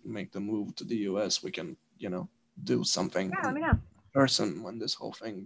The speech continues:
Speaker 1: dies down. Um, but yeah, thank you for breaking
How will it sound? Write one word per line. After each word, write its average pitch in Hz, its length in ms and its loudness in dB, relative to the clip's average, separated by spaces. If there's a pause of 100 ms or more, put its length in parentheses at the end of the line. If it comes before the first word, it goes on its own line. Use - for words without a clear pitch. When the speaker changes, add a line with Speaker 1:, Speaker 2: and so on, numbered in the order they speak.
Speaker 1:
dies 98 260 -6
down. 160 380 4 (920)
Um, 143 460 2 (140)
but 156 280 8 (200)
yeah, 196 300 12
thank 147 260 6
you 147 80 6
for 139 400 8 (920)
breaking 139 800 6